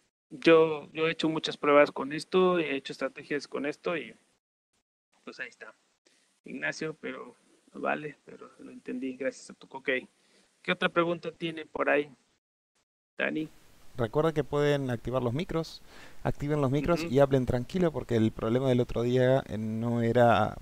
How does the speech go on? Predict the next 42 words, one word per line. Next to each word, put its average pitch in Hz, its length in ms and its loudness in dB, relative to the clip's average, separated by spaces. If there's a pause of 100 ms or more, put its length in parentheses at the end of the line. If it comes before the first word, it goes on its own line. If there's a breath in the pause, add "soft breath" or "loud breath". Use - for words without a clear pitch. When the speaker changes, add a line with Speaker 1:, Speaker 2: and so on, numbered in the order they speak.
(120)
Speaker 2:
era 110 240 2
u-, 110 160 -4
alguien 107 340 0
nada 87 200 -6
más. - 220 -8
Así - 180 -6
que, 110 200 2 (520 loud breath)
eh, 92 360 0
si - 100 -6
Speaker 1:
Ujú. 135 100 -6
Speaker 2:
quieren 127 180 2
activar 127 320 0
los 120 140 -2
micros - 400 -6
y 123 40 0
hablar 123 440 4
y 110 100 -6
preguntar 113 500 2
o 120 60 -2
comentar 107 400 0
algo, 175 400 2
están 127 420 0 (120)
invitados. 135 960 -2 (720)
<laughs> 120 180 0
No, 123 160 4
no 104 120 2
volvemos 110 380 0
al 110 80 0
espacio. - 420 -2
Si - 160 -6
activan 113 300 -2
de 113 60 2
a 110 40 0
uno 113 200 -2
o 107 40 -2
dos, 110 160 -2
no 110 120 -4
volvemos 104 380 -6
al - 80 -6
espacio. - 320 -12 (520 loud breath)
<laughs> - 220 -2 (160)
Speaker 1:
Ujú. 131 400 -4